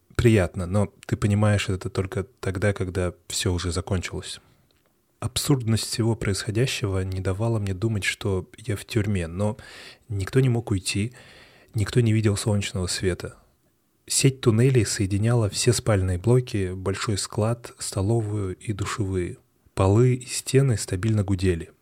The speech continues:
Ночью, когда скатываешься с подушки, можно почувствовать, как вибрирует череп. Возможно, мы были под землёй. Мы начали разговаривать друг с другом. Никто не помнил ни прошлого, ни даже имён.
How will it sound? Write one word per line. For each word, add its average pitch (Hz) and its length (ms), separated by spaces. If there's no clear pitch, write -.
Ночью, 117 440
когда 87 480
скатываешься - 680
с - 80
подушки, 98 480
можно 101 340
почувствовать, - 680
как 95 200
вибрирует 95 600
череп. - 480
Возможно, 101 460
мы 95 140
были 92 340
под 90 100
землёй. 87 440
Мы 113 120
начали 120 340
разговаривать 101 680
друг 95 180
с - 80
другом. 104 320
Никто 113 340
не 113 140
помнил 98 340
ни 90 120
прошлого, 95 600
ни 98 140
даже 87 320
имён. 92 320